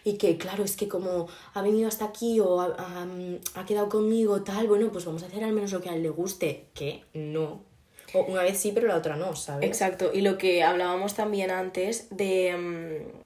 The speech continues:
Speaker 2: ah, vale. Lo que quería añadir a todo esto es que muchas veces, em, nos hacen como una cosa mala.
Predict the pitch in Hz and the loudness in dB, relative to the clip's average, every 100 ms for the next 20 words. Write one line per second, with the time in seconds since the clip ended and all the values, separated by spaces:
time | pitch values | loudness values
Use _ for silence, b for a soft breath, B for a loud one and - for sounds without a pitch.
0 | - 220 214 180 165 - - - B B | 4 10 10 10 6 0 -14 -20 B B
1 | B B 208 202 196 190 190 220 233 214 | B B 2 4 8 10 12 12 10 6
2 | 190 196 202 185 175 190 196 - 208 208 | 6 6 6 6 4 4 2 4 4 4
3 | 196 - 214 196 180 190 196 226 226 226 | 2 2 4 6 4 2 0 4 4 6
4 | 233 240 196 214 311 - - - 190 180 | 4 4 0 0 0 -4 -4 2 4 4
5 | 170 175 165 156 - - _ - 185 185 | 2 -2 -4 -4 -6 -14 _ -4 -2 -2
6 | 185 208 214 214 208 185 180 185 196 214 | -2 0 0 4 4 4 2 0 0 0
7 | 202 196 196 190 185 | 0 4 4 4 0